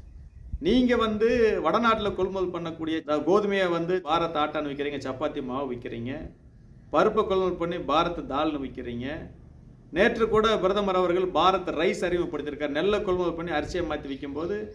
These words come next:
அதை நீங்க வெளிச்சந்தையில விக்கக்கூடாது, எண்ணெயை மாத்தி நீங்களே விக்கணும்னு இவங்களும் சொல்றாங்க. ஆனால் உண்மை என்னவென்றால், மத்திய மாநில அரசுகள் இரண்டும் சேர்ந்துதான் தென்னை விவசாயிகளுடைய பிரச்சனை தீர்க்க முடியும் என்பதுதான் யதார்த்தமான உண்மை.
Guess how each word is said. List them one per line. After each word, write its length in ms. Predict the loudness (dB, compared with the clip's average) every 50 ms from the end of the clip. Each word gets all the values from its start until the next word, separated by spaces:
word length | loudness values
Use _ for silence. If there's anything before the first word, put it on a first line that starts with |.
| -18 -20 -20 -16 -4
அதை 260 | 0 0 2 4 4
நீங்க 220 | 2 2 2 2
வெளிச்சந்தையில 540 | 4 4 4 2 2 0 0 2 2 2 2
விக்கக்கூடாது, 360 | 2 2 0 0 0 0 2
எண்ணெயை 300 | 2 2 2 2 2 0
மாத்தி 300 | 0 2 0 0 0 0
நீங்களே 400 | -2 0 -2 -2 0 -2 -2 0
விக்கணும்னு 420 | -2 -4 -6 -8 -8 -8 -6 -6 -4
இவங்களும் 280 | -4 -4 -4 -4 -4 -4
சொல்றாங்க. 420 | -4 -4 -4 -4 -4 -6 -6 -12 -14 -14 -14 -12 -10 -6
ஆனால் 280 | -4 -2 0 0 0
உண்மை 300 | 0 -2 -2 -4 -6 -6
என்னவென்றால், 760 | -6 -6 -6 -8 -8 -6 -2 0 2 2 4 2 2 0 -4 -8 -10 -10 -10 -12 -16 -20 -20 -20 -20 -10 -8 -8 -8 -8
மத்திய 640 | -6 -6 -6 -6 -4 -2 0 2 4 4 4 2 2
மாநில 480 | 0 0 0 0 0 0 0 0 0
அரசுகள் 520 | 0 0 -2 -4 -4 -4 -4 -2 -2 -2 -2
இரண்டும் 580 | 0 2 2 4 4 2 2 2 0 0 0
சேர்ந்துதான் 920 | -2 -2 2 2 2 2 2 0 -2 -2 -2 0 2 6 6 6 4 4 0 -8 -12 -12 -8
தென்னை 400 | -6 -6 -4 -4 -2 -2 0 0
விவசாயிகளுடைய 480 | -2 -2 -4 -6 -6 -6 -6 -4 -6
பிரச்சனை 440 | -6 -6 -8 -8 -8 -6 -8 -8 -6
தீர்க்க 320 | -4 -2 -2 -2 -4 -6 -6
முடியும் 240 | -6 -6 -6 -6
என்பதுதான் 420 | -6 -8 -6 -6 -4 -4 -4 -2 -2
யதார்த்தமான 520 | 0 0 -2 -2 -4 -8 -6 -6 -6 -6
உண்மை. 360 | -6 -6 -6 -6 -6 -8 -8